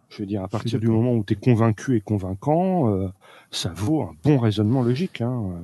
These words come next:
Speaker 2: Ouais, oui, tout à fait, ouais. Avec des, euh, des, des, des, des jeunes qui pensent souvent que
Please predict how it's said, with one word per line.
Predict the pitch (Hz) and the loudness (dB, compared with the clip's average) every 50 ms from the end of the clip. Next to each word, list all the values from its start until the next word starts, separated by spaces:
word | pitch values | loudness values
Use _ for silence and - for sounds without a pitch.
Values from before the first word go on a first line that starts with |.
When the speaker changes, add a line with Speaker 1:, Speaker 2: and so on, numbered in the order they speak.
| 80 | -8
Speaker 2:
Ouais, | - 147 214 214 | -6 -6 -6 -4
oui, | 170 123 | -6 -8
tout | - - - | -8 -8 -8
à | 123 | -8
fait, | - - 185 | -8 -8 -10
ouais. | 160 135 123 135 143 _ _ - - 104 90 - _ _ _ _ _ _ _ _ _ _ _ _ _ _ - | -8 -8 -8 -10 -14 _ _ -20 -20 -20 -20 -20 _ _ _ _ _ _ _ _ _ _ _ _ _ _ -8
Avec | 101 104 107 127 120 110 | -6 -2 -2 -2 -2 -2
des, | 101 110 110 107 | -2 -2 -2 -2
euh, | 107 104 101 101 101 101 101 101 - | -2 -4 -4 -6 -8 -10 -10 -12 -14
des, | - - 107 104 107 110 104 104 | -16 -16 -12 -8 -6 -4 -4 -4
des, | 101 101 107 107 | -4 -4 -4 -4
des, | 104 101 120 120 117 113 113 110 107 104 101 98 98 95 _ _ _ _ _ _ _ _ _ _ _ _ 117 98 92 92 | -2 0 0 0 0 0 -2 -2 -4 -4 -6 -8 -10 -12 _ _ _ _ _ _ _ _ _ _ _ _ -20 -20 -12 -6
des | 107 104 | -6 -6
jeunes | 95 87 113 156 190 214 208 - | -4 -4 -6 -6 -6 -8 -12 -18
qui | - - - 107 104 98 _ _ _ _ _ _ _ - | -20 -20 -16 -14 -14 -14 _ _ _ _ _ _ _ -6
pensent | 147 143 135 127 110 - - - - - - - - - - | -4 -4 -2 -4 -4 -6 -10 -12 -12 -12 -14 -14 -14 -12 -10
souvent | 120 104 107 143 185 247 247 _ _ | -10 -6 -6 -6 -6 -8 -12 _ _
que | - - - 123 110 98 | -18 -10 -6 -6 -6 -6